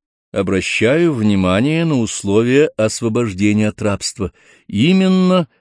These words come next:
от множества рабств следует освободиться. Теперь второе условие для ученого. Он должен почувствовать сердце как самостоятельный аппарат и начать наблюдать реакции и рефлексы сердца.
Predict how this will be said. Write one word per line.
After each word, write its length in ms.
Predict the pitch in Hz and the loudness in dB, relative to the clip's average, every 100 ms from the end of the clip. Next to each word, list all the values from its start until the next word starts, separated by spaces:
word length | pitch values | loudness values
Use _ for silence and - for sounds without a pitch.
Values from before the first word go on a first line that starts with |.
| _ | _
от 240 | 127 143 127 | -2 -2 0
множества 800 | 127 139 147 143 - - 131 | 2 4 2 -2 -4 -4 0
рабств 580 | 123 120 113 - - - - - _ | 2 0 -2 -8 -12 -14 -14 -16 _
следует 640 | - - 110 101 95 98 - | -14 -6 -2 0 2 -2 -2
освободиться. 720 | 95 - 95 90 87 - - _ _ _ _ _ _ _ _ _ _ _ _ | -10 -8 -8 -8 -8 -12 -14 _ _ _ _ _ _ _ _ _ _ _ _
Теперь 280 | - 113 214 | -10 -2 -2
второе 440 | - 220 202 139 110 | 0 2 4 4 2
условие 640 | 101 - 110 101 98 95 | 0 -2 0 0 0 -2
для 180 | 90 101 | -2 -2
ученого. 580 | 101 - 98 95 95 - _ _ _ _ _ | -2 -4 -2 0 -2 -6 _ _ _ _ _
Он 300 | 123 139 131 | 2 2 2
должен 440 | 190 226 180 196 | 2 2 0 0
почувствовать 880 | 175 170 156 - 247 214 - 165 151 | 0 -2 -2 -4 -4 -4 -4 -2 -2
сердце 600 | - - 113 90 - - 90 | -2 -4 -4 -4 -8 -10 -8
как 240 | 131 117 | -8 -6
самостоятельный 1000 | - 143 147 - 147 160 156 151 151 147 | -4 -2 -4 -2 0 0 -2 -4 -4 -4
аппарат 500 | 143 135 104 92 - _ _ _ _ _ _ - | -4 -4 -4 -6 -14 _ _ _ _ _ _ -6
и 140 | 190 | 0
начать 460 | 226 220 - 233 - | 2 2 0 -2 0
наблюдать 640 | 202 175 180 139 127 104 | -2 0 -2 2 0 0
реакции 720 | 98 95 101 120 - - 147 151 | 0 2 2 0 -6 -6 -4 -4
и 40 | |
рефлексы 540 | 147 - 104 98 - | -4 -4 -4 -4 -6
сердца. 480 | 107 - 104 - - | -8 -8 -8 -10 -12